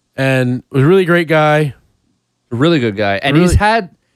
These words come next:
Speaker 2: he's had a really good season, especially considering how little experience he has
Speaker 1: I mean,
Speaker 2: at a
Speaker 1: little
Speaker 2: lot of these
Speaker 1: experience,
Speaker 2: tracks.
Speaker 1: part-time ride.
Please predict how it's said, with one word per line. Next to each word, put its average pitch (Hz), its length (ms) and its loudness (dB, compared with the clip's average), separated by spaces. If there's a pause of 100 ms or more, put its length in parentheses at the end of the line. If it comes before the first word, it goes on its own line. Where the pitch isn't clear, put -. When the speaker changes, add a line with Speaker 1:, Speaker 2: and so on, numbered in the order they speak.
(280)
Speaker 2:
he's 196 180 0
had 220 180 0
a 226 60 0
really 165 360 2
good 147 220 0
season, 131 360 -2
especially 131 400 -2
considering 120 500 -2
how 110 160 -2
little 107 280 -4
experience 110 460 -6
he 101 80 -8
has 101 140 -4
Speaker 1:
I 151 40 2
mean, 147 100 0
Speaker 2:
at 135 40 0
a - 20 0
Speaker 1:
little 196 160 4
Speaker 2:
lot 208 60 2
of 190 60 -4
these 185 60 -8
Speaker 1:
experience, 190 400 0
Speaker 2:
tracks. - 200 -18
Speaker 1:
part-time 190 500 -2
ride. 170 460 0